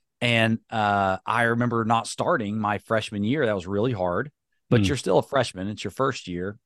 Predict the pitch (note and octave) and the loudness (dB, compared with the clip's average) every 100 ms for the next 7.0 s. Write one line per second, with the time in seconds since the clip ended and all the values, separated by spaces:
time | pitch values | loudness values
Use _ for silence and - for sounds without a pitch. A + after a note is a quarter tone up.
0 | - G#2+ G#2+ A#2 A2+ C3+ B2+ - - D#2 | -4 -2 2 0 0 -4 -4 -8 -10 -10
1 | E2 _ _ _ A2+ G#2+ B2 C3+ B2+ A#2 | -12 _ _ _ -2 2 4 6 4 2
2 | C#3+ A#2+ G#2 G2+ G#2+ G2 G#2+ A2 G2+ F#2 | 2 0 -2 -4 -8 -4 0 0 2 0
3 | G#2+ D3+ E2+ D#2 - G2+ - B2 A2+ G#2+ | 2 0 -2 -8 -2 -2 2 0 2 -2
4 | G2 G2 F#2+ A#2+ C3+ E2+ D#2 G#2 B2 A#2 | -4 -6 -4 -4 -4 -8 -6 0 0 2
5 | A2 A#2 A2 G#2 G2+ - G#2+ - G#2 G2 | 0 2 2 0 -4 -4 -4 -2 -4 -2
6 | F2+ G#2 F#2+ E2+ - A#2+ B2+ D#2+ D#2+ | -4 -2 -4 -4 -4 -2 0 -2 -8